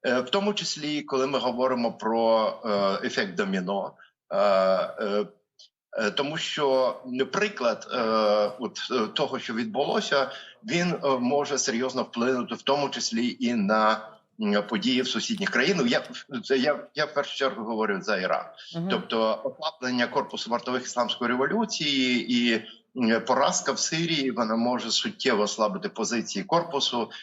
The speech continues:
Speaker 1: і п-, п-, е, призвести до розколу еліт в самому Ірані. Так
Speaker 2: Мгм.
Speaker 1: що, ну, чекаємо, є, є шанси.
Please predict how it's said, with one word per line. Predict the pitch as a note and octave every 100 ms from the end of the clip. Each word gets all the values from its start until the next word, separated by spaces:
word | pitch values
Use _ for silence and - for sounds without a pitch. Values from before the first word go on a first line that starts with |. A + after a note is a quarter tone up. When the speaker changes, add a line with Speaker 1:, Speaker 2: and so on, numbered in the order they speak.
| - -
Speaker 1:
і | D3 C#3+ C#3 C3+ A2
п-, | B2+ A#2+ A#2 G#2+ F2+
п-, | B2 A#2 A2+ G#2+ G2+ -
е, | B2 G#2 F#2+
призвести | - A#2+ G#2+ C#3 -
до | A2+ G#2+ A2
розколу | G#2 A2+ G2
еліт | G2 G2+
в | F#2+
самому | F#2+ F#2+ F#2
Ірані. | F#2 F2 D2 - - - - -
Так | D3+
Speaker 2:
Мгм. | D#3
Speaker 1:
що, | - D#3+ D3 C#3 B2 - -
ну, | B2+
чекаємо, | - - F3+ F#3+ E3+ D#3
є, | C3 A#2 C#3+ C#3 C3 A#2
є | G2 A2+
шанси. | - G#2 -